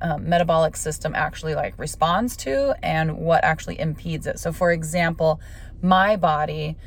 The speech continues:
like, we'll take beans. You know, beans are a great legume and a great source of protein, right? Especially for vegetarian people.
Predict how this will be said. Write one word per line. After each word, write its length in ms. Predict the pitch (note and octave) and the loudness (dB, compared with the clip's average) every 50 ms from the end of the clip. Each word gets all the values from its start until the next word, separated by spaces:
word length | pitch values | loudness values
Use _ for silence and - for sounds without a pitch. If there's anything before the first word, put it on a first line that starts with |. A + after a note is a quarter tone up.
| - - - - - | -16 -16 -16 -10 -2
like, 260 | - - D#3 D#3+ D#3+ - | 2 4 4 4 2 0
we'll 180 | E3 E3+ F3 | 0 0 0
take 320 | E3+ - F#3 F3 E3 D#3+ - | 2 2 0 0 0 -2 -4
beans. 640 | E3 D#3+ D#3 D#3 C3+ C#3+ E3 - - - - - - | -2 -2 -2 -2 -4 -4 -6 -8 -8 -10 -10 -8 -4
You 100 | F3 D#3+ | -2 0
know, 120 | C#3+ C#3+ | 0 -2
beans 300 | D3 - D3+ D#3+ D#3+ D#3 E3 | -2 -2 -4 -4 -2 0 2
are 140 | D#3 D3+ | 2 2
a 40 | D#3 | 0
great 440 | D#3 - D#3 D3+ D3+ D3 D3 D3 - - - - - - - - | 0 0 0 2 2 2 0 -2 -4 -8 -12 -14 -14 -12 -10 -6
legume 580 | - D#3+ E3 E3 D#3+ F3 F3 E3+ E3+ E3+ E3 D#3+ | -4 -2 -2 -2 0 0 0 0 0 0 0 0
and 120 | D#3+ D#3 | 0 0
a 80 | D#3 D3 | -2 -2
great 320 | D3+ D3+ D3+ D3+ - - | 0 0 0 0 0 -2
source 260 | - - D3+ D3+ D3 | -2 -2 -2 -2 -2
of 100 | - - | -6 -8
protein, 580 | - - E3 D3+ D3 D3+ - - D#3 - - D3 | 0 4 4 4 4 2 -4 -8 -8 -6 -6 -4
right? 300 | D3 D3 C#3 C#3 - - - - D#3 E3 E3+ - - | 0 0 0 0 -2 -4 -8 -10 -10 -10 -10 -10 -10
Especially 380 | - D#3 - - D#3 - - D#3 | -8 -6 -4 -4 -4 -2 -4 -6
for 120 | D3+ D3 | -6 -4
vegetarian 680 | D3 D3+ D3 C#3+ D3+ - - D#3+ D3+ D3+ D3 A#2+ E2+ D#3+ | 0 0 0 0 0 -2 0 2 2 2 2 0 -2 -4
people. 360 | D#3 D3+ D3+ - E2 - - | -4 -6 -6 -4 -4 -4 -4